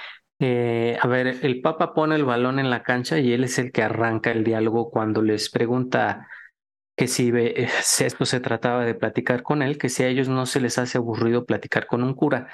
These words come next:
Se ríen, eh, rompe un poquito el hie-, un poquito el hielo y empieza, empieza el, eh, las preguntas, pero sí es, es importante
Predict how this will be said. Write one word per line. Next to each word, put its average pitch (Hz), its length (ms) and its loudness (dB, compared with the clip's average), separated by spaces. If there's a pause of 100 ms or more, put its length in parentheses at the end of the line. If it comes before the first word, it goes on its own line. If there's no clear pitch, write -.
(320)
Se 143 160 2
ríen, 180 440 0
eh, 139 160 -6
rompe 127 440 0
un 127 120 -2
poquito 156 480 0
el 156 100 2
hie-, 151 300 0
un 127 120 0
poquito 147 320 0
el 156 120 2
hielo 139 220 2
y 123 120 0
empieza, 127 840 0 (640)
empieza 135 600 0
el, 107 240 -2
eh, 107 220 0
las 113 280 0
preguntas, 123 720 -2
pero 120 420 0
sí - 300 0
es, 196 240 0
es - 180 0
importante 147 1080 0